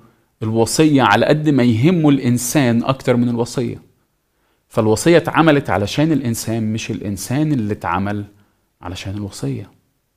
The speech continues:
فالفريسيين كانوا بيستخدموا الكتاب المقدس أو تفسير الناس عن العهد القديم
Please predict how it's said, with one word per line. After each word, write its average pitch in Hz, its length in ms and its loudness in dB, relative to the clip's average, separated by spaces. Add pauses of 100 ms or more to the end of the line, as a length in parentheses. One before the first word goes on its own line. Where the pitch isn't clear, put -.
(1600)
فالفريسيين 131 880 4
كانوا 165 240 4
بيستخدموا 131 720 2
الكتاب 156 420 2
المقدس 120 640 0
أو 131 140 6
تفسير 185 720 0
الناس 113 440 2
عن 123 260 4
العهد 135 420 2
القديم 110 600 0